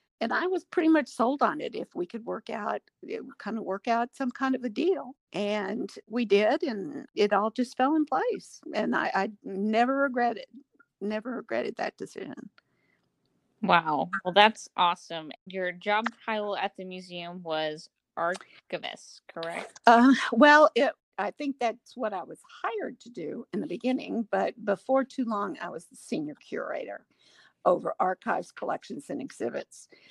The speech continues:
Speaker 1: So I was kind of managed a team of Lisa Adam and Tom Ford,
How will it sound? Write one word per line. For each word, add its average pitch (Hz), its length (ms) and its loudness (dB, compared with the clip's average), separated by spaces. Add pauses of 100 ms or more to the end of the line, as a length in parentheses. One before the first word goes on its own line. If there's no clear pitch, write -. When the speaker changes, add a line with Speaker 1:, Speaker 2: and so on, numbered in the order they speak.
(160)
Speaker 1:
So 180 500 2 (280)
I 220 220 2
was 208 400 -8 (340)
kind 233 240 -8
of 208 80 -6
managed 196 600 -6
a 190 80 -6 (260)
team 196 460 0 (100)
of 170 340 2 (220)
Lisa 196 460 -2
Adam 165 460 -2 (460)
and 190 180 -4
Tom 175 280 -4
Ford, - 480 -2